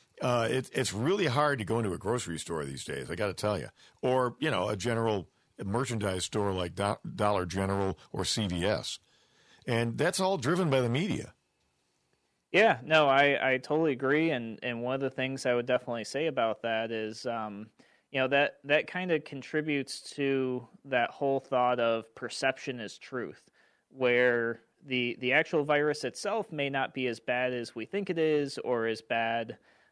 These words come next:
Speaker 2: um, as the media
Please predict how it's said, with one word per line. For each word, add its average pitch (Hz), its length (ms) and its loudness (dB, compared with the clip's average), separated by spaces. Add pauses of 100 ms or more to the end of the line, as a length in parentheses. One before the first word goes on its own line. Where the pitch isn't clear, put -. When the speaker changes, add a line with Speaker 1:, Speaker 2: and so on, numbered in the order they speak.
(140)
Speaker 2:
um, 110 640 0 (640)
as 139 180 2
the 131 100 -8
media 143 680 2